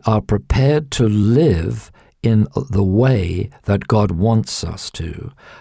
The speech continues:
because we are just so thankful to him that he has saved us from sin, from condemnation, from the devil, uh, from a useless kind of life, a meaningless life,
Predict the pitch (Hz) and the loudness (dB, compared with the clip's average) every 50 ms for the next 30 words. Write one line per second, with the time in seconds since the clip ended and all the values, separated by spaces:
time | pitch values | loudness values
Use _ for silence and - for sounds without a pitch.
0 | - - - 95 113 113 104 - - - - - - 185 185 151 107 90 87 101 | -14 -10 -6 -2 -2 -2 -2 -2 -6 -8 -8 -4 -2 0 0 0 -2 -2 -4 -4
1 | - - - - 120 120 113 110 - - 110 107 98 - 107 104 - - - - | -6 -6 -4 0 2 2 2 0 0 -2 -2 -2 0 0 -2 -2 -2 -2 -4 -4
2 | - - 143 151 160 160 139 - - - - 151 170 175 165 - - - 104 - | -2 0 0 0 0 -2 -4 -6 -6 -4 0 2 2 2 0 -2 -4 -6 -6 -4
3 | - 82 73 78 78 71 65 92 95 101 - - - - - - - - 107 110 | -4 -4 -2 -2 -2 -2 -2 -4 -6 -8 -10 -16 -20 -20 -20 -20 -10 -4 -2 -2
4 | 104 - 104 117 117 104 107 107 98 - - - - - 147 165 156 139 135 - | -2 0 0 0 2 2 2 0 -2 -2 -2 -2 -2 0 0 0 0 0 -2 -4
5 | 92 87 95 107 - - - - - _ _ _ _ - - - 98 95 95 - | -8 -8 -8 -10 -12 -14 -14 -16 -18 _ _ _ _ -12 -4 -2 0 0 0 -2
6 | - - - 135 127 131 131 127 131 131 - - 90 87 - - - 120 127 123 | -2 0 2 2 4 4 4 4 2 0 -2 -2 -4 -4 -4 -2 -2 0 2 2
7 | 113 110 110 107 107 113 120 120 117 - - - 117 117 120 131 - - - - | 2 2 2 2 2 2 2 0 0 -2 -2 0 0 2 0 0 -4 -8 -20 -20
8 | - - - - - - - 101 98 95 92 90 92 - - _ - - 85 92 | -20 -20 -20 -18 -10 -4 0 2 2 2 2 0 -2 -6 -10 _ -10 -6 -4 -4
9 | - - 110 113 117 113 117 120 120 120 120 123 - - - - - - - - | -2 0 0 0 0 0 -2 -2 -2 -2 -2 -4 -8 -12 -20 -20 -20 -20 -20 -20
10 | _ - - - - - - - - - - - - - - - 113 104 101 98 | _ -10 -6 -4 -2 -2 -4 -4 -8 -12 -18 -20 -18 -12 -6 -2 0 2 2 2
11 | - - - - 95 90 87 - - 92 92 107 117 127 123 - - - 110 107 | 0 0 0 0 0 0 -2 -4 -2 0 2 4 4 4 4 2 0 0 -2 -2
12 | 104 - - - - - 117 117 113 107 101 101 - - 98 95 98 - 92 95 | -2 -4 -4 -6 -4 -2 0 2 2 2 2 0 0 -2 -4 -4 -2 -2 0 0
13 | 104 107 110 104 - - - 82 82 87 98 110 117 113 110 107 104 92 92 92 | 0 0 0 -2 -4 -4 -4 -2 0 2 2 2 4 2 2 2 2 2 0 -2
14 | - - 87 87 87 92 92 - - | -4 -4 -4 -4 -4 -4 -4 -6 -8